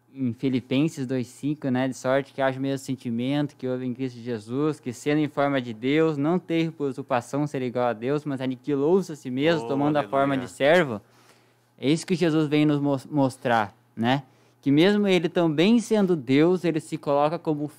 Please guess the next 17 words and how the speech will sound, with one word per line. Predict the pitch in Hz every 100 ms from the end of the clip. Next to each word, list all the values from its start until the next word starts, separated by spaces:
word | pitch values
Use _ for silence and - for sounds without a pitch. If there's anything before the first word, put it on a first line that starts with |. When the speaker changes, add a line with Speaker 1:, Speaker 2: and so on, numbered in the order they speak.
| -
Speaker 1:
filho, | 147 180 208 214 - _ _ _
numa | - 165
que-, | 165 180
numa, | 165 165 165
numa, | 156 151 147 143 135 120 - - -
querendo | 160 170
dizer | 170 170 185
assim, | - 185
que | 160 - 139
pai | - 160 190 208
e |
filho, | 160 - 160 185 208 233 185 - _ _ _
né, | 135 156 139
é | 139
uma, | 147 151 147
uma | 143 147
hierarquia, | 151 165 180 175 151 - 190 196 113